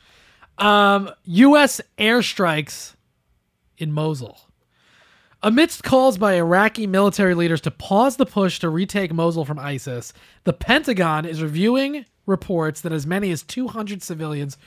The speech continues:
were killed in recent coalition airstrikes there, dating to March seventeenth is really the day in question. I have a statement from the coalition and a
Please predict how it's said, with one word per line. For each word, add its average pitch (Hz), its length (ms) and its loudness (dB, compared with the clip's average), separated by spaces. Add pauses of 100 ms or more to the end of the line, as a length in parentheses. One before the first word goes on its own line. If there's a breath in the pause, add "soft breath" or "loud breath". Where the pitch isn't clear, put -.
(180 soft breath)
were 180 140 0
killed 196 480 0
in 165 200 -8
recent 196 400 -4
coalition 180 460 -6 (140)
airstrikes 147 640 -8 (460)
there, 151 480 0
dating 160 300 -4
to 156 100 -8
March 156 260 -4
seventeenth 139 640 -10
is 127 100 -8
really 131 200 -8
the 123 100 -14
day 120 200 -12
in 113 60 -18
question. 156 500 -10 (420 soft breath)
I 175 80 2
have 180 200 6
a 160 180 -4
statement 214 580 0
from 180 140 -8
the 180 60 -6
coalition 185 640 -2
and 175 400 -6
a 156 480 -6